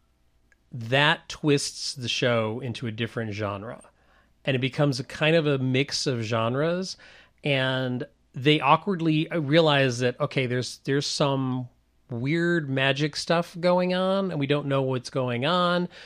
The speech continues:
and then they meet another character, and this character is sort of a scout-like character. He's a ranger, and what you realize is with the magic items and the character they meet,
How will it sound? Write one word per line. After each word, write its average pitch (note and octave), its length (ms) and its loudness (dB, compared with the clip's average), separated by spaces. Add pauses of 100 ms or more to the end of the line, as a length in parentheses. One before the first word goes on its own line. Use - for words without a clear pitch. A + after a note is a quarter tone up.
(160)
and D#3+ 180 -2
then D3+ 140 2
they D#3+ 100 4
meet C#3+ 200 2
another C3+ 280 0
character, E3 520 0
and C#3 140 0
this D3+ 140 0
character C3 680 0 (920)
is C3 200 0
sort - 760 -2
of D#3+ 260 2 (100)
a B2+ 480 -2
scout-like C#3+ 1080 -2
character. G3 680 0
He's B2 260 -4
a B2 80 -2
ranger, F#3 800 0 (540)
and D#3 240 2
what E3+ 160 0
you E3+ 140 -2
realize F#3+ 600 0
is C3+ 180 2
with C#3 180 -2
the C#3+ 80 -2
magic G#3+ 440 -2
items D3 640 0
and C#3 120 -2
the C3+ 60 -2
character G#3 360 -4
they D3+ 160 0
meet, D#3 400 0